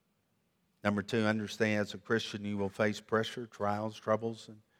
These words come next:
tribulations. Number three, praise and worship God anyway. Refuse to be offended at God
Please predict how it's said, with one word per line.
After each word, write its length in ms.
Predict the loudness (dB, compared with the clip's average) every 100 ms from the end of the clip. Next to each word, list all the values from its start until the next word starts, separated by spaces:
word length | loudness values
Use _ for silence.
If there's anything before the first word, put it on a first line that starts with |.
| _ 0
tribulations. 1000 | 2 4 6 6 4 -6 -16 -18 -18 -20 _ _ _ _ _ _ _ _ _ _ _ _ _ _ _ _
Number 200 | 0 0
three, 300 | 0 4 4
praise 460 | 4 4 6 6 2
and 120 | -6
worship 320 | -6 -6 -8 -6 0
God 380 | 4 4 0 -6 _ _ _ _ _ _ _ _ -4
anyway. 580 | 0 0 0 -2 -4 -8 _ _ _ _ _ _ _ _ _ _
Refuse 500 | 0 2 2 2 0
to 100 | -4
be 180 | 0 0
offended 680 | 0 2 2 2 0 -4 -6 _ -14
at 140 | -2
God 360 | 2 4 2